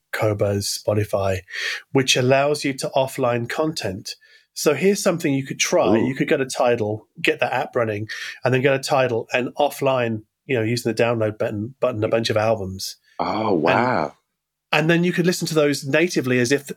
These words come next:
Speaker 1: because they are temporarily stored on your Aston Kern player.
Speaker 2: Oh, sick! I gotta,
Speaker 1: Right.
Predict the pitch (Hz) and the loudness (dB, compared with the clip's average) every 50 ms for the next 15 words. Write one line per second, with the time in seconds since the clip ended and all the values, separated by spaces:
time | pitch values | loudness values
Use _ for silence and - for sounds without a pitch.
0 | - 143 - - - - 147 139 127 123 - - 165 151 139 143 131 123 123 123 | -6 -4 -2 -2 0 2 2 2 2 0 0 -2 -2 0 0 2 2 2 2 0
1 | 123 - 135 127 123 120 - 120 123 123 120 120 117 110 107 110 - - - - | 0 0 2 2 2 2 2 2 2 2 2 4 4 4 2 0 -2 -6 -12 -20
2 | - - _ - 135 127 - - - 117 113 - - 123 113 110 110 - 143 135 | -20 -20 _ -2 -2 -2 0 0 -2 -2 0 0 0 2 0 0 0 0 0 0
3 | 120 107 101 101 - _ _ _ _ _ _ _ _ _ _ _ _ _ _ - | 0 0 -2 -6 -12 _ _ _ _ _ _ _ _ _ _ _ _ _ _ -10
4 | - - - 131 123 87 - - - - 117 139 143 101 78 - - - _ _ | -6 -4 -2 0 0 0 0 -2 -2 0 0 0 0 0 -2 -4 -10 -18 _ _
5 | _ _ _ _ - - 101 - - 117 110 - - | _ _ _ _ -2 2 4 4 4 4 4 2 0